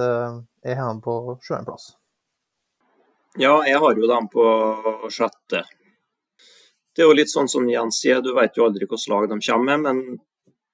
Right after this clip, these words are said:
Speaker 2: sannsynligvis litt bra lag hjemme da, og litt svakere borte, og så er det jo sånn Jens sier at A-troppen er, er svakere. Det blir, ja, jeg ser det, det blir tidlige bytter på en måte på A-laget. De bytter etter en seksti minutter og sånn, og da blir ikke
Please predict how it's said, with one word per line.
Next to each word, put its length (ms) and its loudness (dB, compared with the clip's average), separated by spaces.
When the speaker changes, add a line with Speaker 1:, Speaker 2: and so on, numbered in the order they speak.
Speaker 2:
sannsynligvis 640 -2
litt 160 -4
bra 140 2
lag 160 0
hjemme 320 -2
da, 160 0
og 80 -2
litt 160 -6
svakere 320 -2
borte, 320 -2
og 160 2
så 400 -2
er 160 0
det 80 0
jo 80 -4
sånn 300 -6
Jens 260 -4
sier 220 2
at 180 -6
A-troppen 640 -2
er, 160 -6
er 160 -6
svakere. 560 0
Det 160 -2
blir, 160 -2
ja, 140 -12
jeg 100 -2
ser 160 2
det, 80 -4
det 80 2
blir 160 -2
tidlige 480 0
bytter 480 -4
på 80 -4
en 80 -2
måte 240 -2
på 140 2
A-laget. 340 2
De 160 -6
bytter 240 -6
etter 160 -8
en 80 -2
seksti 320 -6
minutter 320 -4
og 80 -8
sånn, 160 -6
og 80 -6
da 80 -2
blir 160 -2
ikke 160 -6